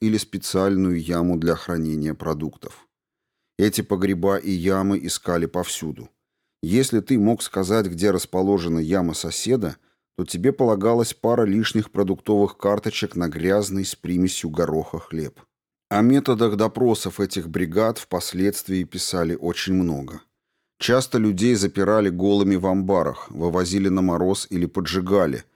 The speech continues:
только чтобы они сообщили о месте, где спрятана пшеница.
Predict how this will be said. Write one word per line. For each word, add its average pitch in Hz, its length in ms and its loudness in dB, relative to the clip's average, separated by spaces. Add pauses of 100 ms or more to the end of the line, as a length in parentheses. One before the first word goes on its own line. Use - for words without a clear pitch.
(260)
только 98 300 2
чтобы 87 340 0
они 95 220 4
сообщили 95 600 0
о 85 120 2
месте, 95 400 0
где 87 200 -4
спрятана 80 580 -4
пшеница. 78 640 -6